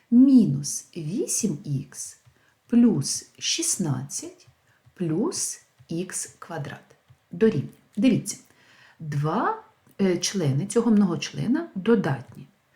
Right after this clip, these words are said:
Тут у нас від'ємний. Ми знаємо, що від'ємний член може бути тільки до, е, подвійним добутком у квадраті різниці. Тобто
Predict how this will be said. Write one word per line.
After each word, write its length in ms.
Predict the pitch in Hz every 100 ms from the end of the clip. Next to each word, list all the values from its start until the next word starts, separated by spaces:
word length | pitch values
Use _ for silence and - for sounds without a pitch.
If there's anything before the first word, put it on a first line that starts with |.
| _ _ _
Тут 440 | 233 359 453 -
у 20 | 196
нас 600 | 175 165 269 - - -
від'ємний. 800 | 196 220 196 165 151 123 135 - -
Ми 180 | 202 233
знаємо, 480 | 226 208 165 151
що 320 | - - 160 156 - _ -
від'ємний 880 | 165 170 151 170 302 466 226 143 - - - _
член 360 | - 190 151 139 - -
може 500 | 175 240 254 220 156
бути 520 | 147 311 427 175 143 -
тільки 640 | - 180 320 - - 208 - _ _ _ _
до, 220 | - 208
е, 460 | 190 175 175 160 151 - -
подвійним 600 | 214 208 196 196 139 139
добутком 600 | 147 123 127 151 - 381 - -
у 80 | 349
квадраті 640 | 214 202 - 240 - 247
різниці. 460 | 208 - 135 - - _ - - -
Тобто 320 | 254 254 -